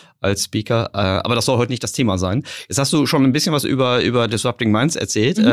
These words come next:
Speaker 1: aber noch verhältnismäßig wenig über dich, außer dass du die Gründerin oder Mitgründerin bist. Was hast du denn davor gemacht?
Speaker 2: Ähm, äh, davor habe ich, äh, hatte ich diverse Stationen irgendwie auch im digitalen Umfeld, in Startups,
Speaker 1: Mhm.
Speaker 2: im Konzern. Die letzten Jahre, ähm, war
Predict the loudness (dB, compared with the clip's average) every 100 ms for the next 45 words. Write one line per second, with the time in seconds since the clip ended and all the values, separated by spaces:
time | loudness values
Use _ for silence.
0 | 2 -2 -4 -2 -4 -2 -4 -4 -6 -4
1 | 0 0 0 -2 0 -2 -4 -4 -4 -4
2 | -4 -2 0 0 2 2 2 0 0 0
3 | 0 -2 -4 -8 -20 -8 -6 -4 -2 -2
4 | -2 -2 -2 -2 -2 -6 -10 _ _ _
5 | -20 _ _ _ _ _ -4 0 0 0
6 | 0 -2 -6 -10 -20 _ -20 -18 -18 _
7 | _ _ -4 -4 -2 -2 0 0 0 -2
8 | -4 -4 -2 -2 -2 -2 -2 -4 -4 -2
9 | 0 0 -2 -4 -2 0 0 0 -2 -4
10 | -4 -6 -6 -10 -8 -6 -6 -6 -6 -6
11 | -6 -8 -6 -6 -2 0 2 0 -4 -6
12 | -10 -12 -8 -6 -4 -2 -2 -2 -4 -4
13 | -4 -4 -6 -6 -6 -4 -4 -6 -8 -6
14 | -6